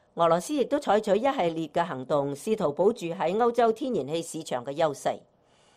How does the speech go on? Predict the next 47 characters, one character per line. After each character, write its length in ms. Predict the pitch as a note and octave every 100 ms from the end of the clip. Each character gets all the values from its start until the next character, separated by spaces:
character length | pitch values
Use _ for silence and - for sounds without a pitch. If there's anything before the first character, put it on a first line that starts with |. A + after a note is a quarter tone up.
| _
俄 140 | D3 D3+
羅 100 | D3
斯 240 | - A#3+ A#3
正 260 | F#3+ F3+
推 180 | A3+ A3+
動 280 | G3 D#3 D#3
從 200 | D3 D3
波 160 | A3+ A3+
羅 120 | C#3+
的 140 | C#3 A3
海 260 | - D#3 F#3
海 240 | D3+ E3
底 320 | F#3 C#3 F3 -
建 140 | A3
設 200 | A3 A3
一 60 | B3+
條 240 | G#3+ D3
到 220 | D3 F#3+ G3 G3+ -
德 100 | A#3 -
國 200 | F#3 F3
嘅 220 | E3+ F3
新 260 | - A#3
嘅 140 | G3+ G#3+
天 220 | B3+ A3
然 120 | D#3
氣 140 | B2+ D3+
管 260 | - C#3+
道， 200 | D#3+ D3 - _ _ _ _ _ -
同 160 | G3
時 220 | F#3+ F#3+ F#3+
建 200 | A#3+ A#3
設 300 | A#3+ A3 -
另 220 | G3 G3 F#3+
外 120 | G3
一 120 | C4
條 340 | A#3 D3+ D3 -
管 240 | - G3 B3
道 260 | F3 D#3+ D#3
經 180 | A#3+ A#3
土 200 | F3+ G3+
耳 140 | F#3+
其 260 | F3+ C3+ C#3+
向 260 | G3 F3+ E3
南 180 | C3 C#3
歐 260 | G3 G#3
供 200 | G#3+ F#3
氣。 260 | G#3+ F#3